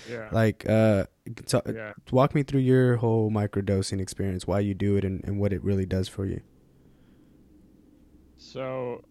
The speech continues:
Speaker 1: you know, I think with microdosing mushrooms, uh, Paul Stamets, the mycologist, he, uh, he thinks that they're,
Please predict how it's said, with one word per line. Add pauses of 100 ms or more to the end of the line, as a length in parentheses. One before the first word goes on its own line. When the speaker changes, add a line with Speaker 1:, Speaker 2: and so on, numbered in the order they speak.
(140)
Speaker 1:
you
know,
I
think
with (360)
microdosing
mushrooms, (920)
uh,
Paul
Stamets,
the
mycologist,
he,
uh, (600)
he
thinks
that
they're,